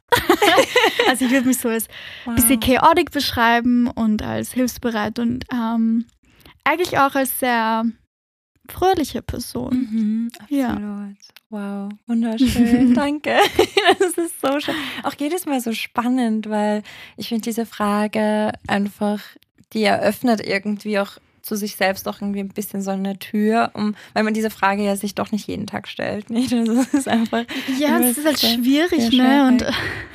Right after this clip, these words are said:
Speaker 1: <laughs> eine funny Story zwischendurch.
Speaker 2: <laughs>
Speaker 1: Ähm, es gibt so eine Instagram-Seite von einer Maus, Gustav heißt die, kennt ihr vielleicht einige von euch.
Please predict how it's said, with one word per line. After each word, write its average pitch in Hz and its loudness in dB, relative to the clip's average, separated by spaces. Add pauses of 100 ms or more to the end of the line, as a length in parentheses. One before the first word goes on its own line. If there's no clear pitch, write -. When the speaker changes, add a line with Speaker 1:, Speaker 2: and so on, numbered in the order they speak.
Speaker 1:
<laughs> 254 0
eine 233 2
funny 233 2
Story 233 0
zwischendurch. 254 2
Speaker 2:
<laughs> - -12 (400)
Speaker 1:
Ähm, 240 6
es - -4
gibt - -2
so 240 4 (240)
eine 240 0
Instagram-Seite 214 -2
von 214 -2
einer 220 2
Maus, 202 -2
Gustav 240 -6
heißt 254 -10
die, 311 -6 (100)
kennt 208 -4
ihr 220 -6
vielleicht 214 -6
einige 214 -4
von - -6
euch. 226 -2